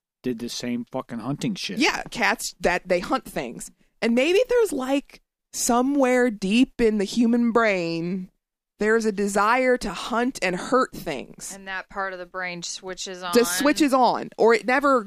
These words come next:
Speaker 2: turns off during devel-, during the
Speaker 1: I think,
Speaker 2: developmental
Speaker 1: I think
Speaker 2: stages.
Speaker 1: it's a,
Speaker 3: Yeah, but
Speaker 1: I think
Speaker 3: every
Speaker 1: it
Speaker 3: serial killer has, seems to have a different motive, though. Like,
Speaker 2: Yeah, but it's a bizarre motive that makes no sense.
Speaker 1: I
Speaker 3: some
Speaker 1: think
Speaker 3: of them are random.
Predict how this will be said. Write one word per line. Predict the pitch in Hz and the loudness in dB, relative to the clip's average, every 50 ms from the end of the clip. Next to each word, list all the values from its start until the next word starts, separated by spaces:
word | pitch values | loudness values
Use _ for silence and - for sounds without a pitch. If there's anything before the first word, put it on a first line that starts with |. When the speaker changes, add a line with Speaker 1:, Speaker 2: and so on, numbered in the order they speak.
| 190 - | -4 -10
Speaker 2:
turns | - - 285 269 269 254 233 | -4 0 2 2 2 2 4
off | 247 247 240 196 147 139 - | 4 6 6 4 4 2 0
during | - 196 185 180 180 175 | 0 0 2 2 0 0
devel-, | 170 165 170 175 175 - | -2 0 0 0 0 2
during | 196 214 208 208 202 190 | 4 4 4 4 4 2
the | 190 | 0
Speaker 1:
I | 180 | 0
think, | |
Speaker 2:
developmental | 170 165 190 190 190 - 214 240 233 165 | 2 2 2 4 4 4 4 4 4 4
Speaker 1:
I | 160 156 | 2 2
think | - 165 226 202 | 4 2 2 4
Speaker 2:
stages. | - | 2
Speaker 1:
it's | 196 - 180 | 0 2 2
a, | |
Speaker 3:
Yeah, | 170 170 330 | 2 2 2
but | 330 370 - | 0 0 2
Speaker 1:
I | 349 | 4
think | 349 - 240 - | 4 4 4 4
Speaker 3:
every | - 269 | 2 0
Speaker 1:
it | - | 0
Speaker 3:
serial | - 370 349 381 392 392 392 359 | -2 -4 -2 -2 0 -2 -2 -4
killer | 277 - 339 330 311 302 302 | -4 -4 -2 0 0 2 2
has, | 294 294 277 269 269 - 240 | 2 2 2 0 -2 -6 -10
seems | - 320 294 294 285 - | -12 -10 -10 -10 -10 -8
to | 311 294 | -4 -2
have | 294 277 254 | -2 -2 -2
a | 269 | -2
different | 214 - 269 269 - - 285 240 196 | -4 -6 -8 -8 -6 -6 -6 -6 -6
motive, | 233 233 233 233 226 226 226 220 220 190 160 165 175 165 | -6 -4 -4 -2 -2 -2 -4 -4 -6 -6 -8 -10 -10 -10
though. | 165 135 90 73 64 62 65 85 135 196 | -8 -6 -6 -8 -8 -10 -12 -12 -10 -4
Like, | 220 220 | 0 2
Speaker 2:
Yeah, | 330 311 | 2 4
but | 339 349 | 4 2
it's | 349 349 | 2 0
a | 320 | 0
bizarre | 208 262 262 196 - 220 226 254 269 247 233 208 | 0 0 0 2 4 4 4 6 6 4 4 4
motive | 190 185 180 180 175 180 | 4 4 4 4 4 0
that | 180 165 | 0 0
makes | 190 202 196 - - | 0 -2 -2 -2 -2
no | 190 180 185 | -2 -2 -2
sense. | - - - 208 170 127 - - - - - | -2 -2 -2 -2 -2 -2 -6 -6 -8 -4 0
Speaker 1:
I | - 160 156 | 2 0 0
Speaker 3:
some | - - 196 214 214 214 | 2 2 4 4 6 4
Speaker 1:
think | 403 285 | 2 0
Speaker 3:
of | 254 | 0
them | - 302 294 269 | -2 -2 0 0
are | 262 247 220 190 180 180 180 | 0 -2 -2 -4 -8 -14 -16
random. | 190 214 226 240 269 311 370 427 440 392 240 196 160 147 | -14 -14 -12 -10 -8 -8 -8 -8 -8 -6 -6 -8 -8 -10